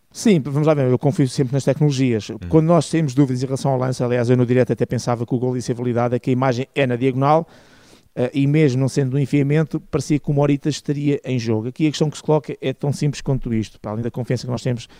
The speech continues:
Speaker 1: nas tecnologias. Estes campos, como o Famalicão, que tem bancadas relativamente baixas, as câmaras de fora de jogo também não podem ser colocadas tão altas como é num Dragão, num Alvalade, na Luz, et cetera. E, portanto, eh, as imagens que nós temos, além de serem normalmente na diagonal,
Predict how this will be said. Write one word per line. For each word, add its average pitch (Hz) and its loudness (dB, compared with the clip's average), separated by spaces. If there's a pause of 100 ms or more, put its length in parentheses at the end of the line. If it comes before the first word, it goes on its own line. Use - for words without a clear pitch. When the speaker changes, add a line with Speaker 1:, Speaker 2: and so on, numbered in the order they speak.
(140)
Speaker 1:
nas 127 -4
tecnologias. 123 -2
Estes 170 0
campos, 139 -2
como 139 -2
o - -2
Famalicão, 135 -4
que - -12
tem 131 -4
bancadas 131 -4
relativamente 127 -6
baixas, 127 -4 (320)
as - -8
câmaras 135 0
de - -10
fora 139 4
de 123 0
jogo 143 4
também 143 0
não 147 -2
podem 143 -2
ser 143 -4
colocadas 139 -4
tão 139 -2
altas 143 -2
como 127 -4
é 127 -4
num 131 -2
Dragão, 139 0
num 117 -4
Alvalade, 123 -2
na 120 0
Luz, 135 0
et 117 -2
cetera. - -10 (420)
E, 139 -2
portanto, 160 4
eh, 135 0
as 127 2
imagens 139 2
que - -6
nós 143 2
temos, 135 -2
além 127 -2
de 120 -10
serem 127 0
normalmente 131 -2
na 143 -4
diagonal, 143 0